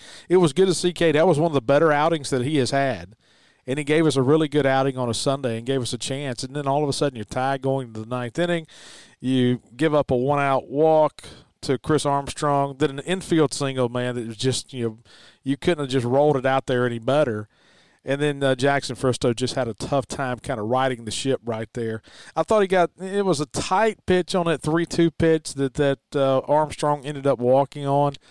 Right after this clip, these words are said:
I didn't think it was as tight as some of the other pitches that we saw on the weekend that were, that were called balls. But, uh, just kinda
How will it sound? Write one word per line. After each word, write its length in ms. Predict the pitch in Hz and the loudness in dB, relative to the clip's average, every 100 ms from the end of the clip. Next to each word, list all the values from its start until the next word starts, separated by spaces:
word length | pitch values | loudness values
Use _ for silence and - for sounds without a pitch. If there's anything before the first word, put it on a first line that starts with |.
| - - _ - | -20 -20 _ -8
I 140 | 147 | -2
didn't 160 | 185 170 | 0 0
think 200 | 170 143 | -4 0
it 120 | 147 | 0
was 160 | 135 120 | 0 -2
as 180 | 131 - | -4 -6
tight 480 | - 143 147 139 - | -2 0 0 -2 -6
as 140 | 127 | -6
some 240 | - 147 | -2 -2
of 60 | 139 | 0
the 100 | 131 | 2
other 160 | 139 135 | 2 0
pitches 380 | 147 - 139 | -2 -2 -4
that 80 | 135 | -4
we 120 | 123 | -4
saw 300 | 123 135 131 | -4 0 2
on 80 | 127 | 0
the 60 | 123 | -2
weekend 640 | 120 127 147 135 127 127 _ - | -4 -6 -6 -8 -8 -16 _ -6
that 180 | 131 107 | -6 -2
were, 200 | 120 - _ | -4 -6 _
that 180 | 135 120 | -4 -2
were 100 | 117 | -2
called 320 | 143 135 123 | 0 0 2
balls. 440 | 131 131 127 - - _ _ _ _ _ _ - | 2 2 0 -4 -16 _ _ _ _ _ _ -2
But, 320 | 143 139 - | 0 -2 0
uh, 260 | 139 131 123 - 131 | 2 2 -2 -16 -10
just 180 | 147 - | -8 -6
kinda 380 | 165 156 139 | -4 -2 -4